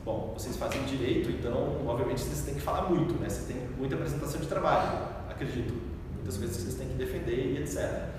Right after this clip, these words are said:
Imagine se você vai para uma dessas discussões ou para uma dessas defesas,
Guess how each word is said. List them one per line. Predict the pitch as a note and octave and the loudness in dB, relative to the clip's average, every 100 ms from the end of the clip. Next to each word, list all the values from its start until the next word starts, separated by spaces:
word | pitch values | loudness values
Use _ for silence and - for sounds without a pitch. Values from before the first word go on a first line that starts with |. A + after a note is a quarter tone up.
| - - - - - - | -8 -8 -8 -10 -8 -8
Imagine | - - - - G#3+ - | -2 0 2 2 0 -2
se | - E3+ | -2 -2
você | E3+ - E3+ | 0 0 0
vai | - - - - | 2 2 0 -2
para | - C#3 | 0 2
uma | - - - | 2 2 0
dessas | - - A2+ | 0 0 -2
discussões | - - - - C#3+ C#3+ | -2 -4 -4 -4 -2 -2
ou | - | -2
para | - | -4
uma | G#2 | -4
dessas | - - - | -4 -4 -4
defesas, | - - - - | -2 -2 -2 -4